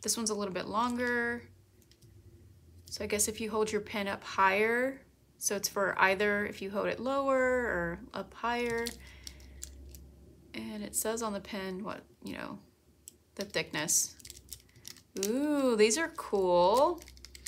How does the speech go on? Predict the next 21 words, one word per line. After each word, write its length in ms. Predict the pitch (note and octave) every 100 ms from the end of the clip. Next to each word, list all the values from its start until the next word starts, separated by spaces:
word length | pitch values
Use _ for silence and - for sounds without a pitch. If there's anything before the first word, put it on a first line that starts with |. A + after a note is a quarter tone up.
| - - -
But 80 | A3+
remember, 420 | A#3+ A#3+ C4 B3
these 220 | G#3+ A3
have 240 | B3 G#3+ - -
a 60 |
lot 200 | G#3 G3+
of 60 | G#3
silicone 540 | - C#4 C#4+ C4+ A3
on 180 | F#3+ G3+
them, 220 | G3 G3
so 260 | G3 G#3 F#3
if 160 | F#3+
you 120 | G#3+ G#3+
have 200 | A3 G#3
these 140 | G#3
in 100 | G#3
a 60 | F#3+
planner 320 | A#3+ A#3 G#3+
bag, 400 | F#3+ F#3 F3+ F3
they're 120 | F#3+
gonna, 460 | G3+ G3 F#3 F3